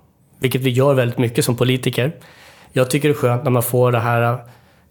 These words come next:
lite rummet däremellan, att vara ute och besöka exempelvis arbetsplatser, föreningar, organisationer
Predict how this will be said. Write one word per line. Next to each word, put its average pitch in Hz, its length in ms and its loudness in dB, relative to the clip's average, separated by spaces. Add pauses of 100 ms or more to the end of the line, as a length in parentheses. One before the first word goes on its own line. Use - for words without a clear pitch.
lite 131 480 0
rummet 131 460 0
däremellan, 131 420 0
att 123 140 -2
vara 123 240 2
ute 120 200 -2
och 117 40 -2
besöka 117 680 0 (140)
exempelvis 123 720 -2
arbetsplatser, 123 920 0
föreningar, 123 1160 0 (400)
organisationer 127 1500 0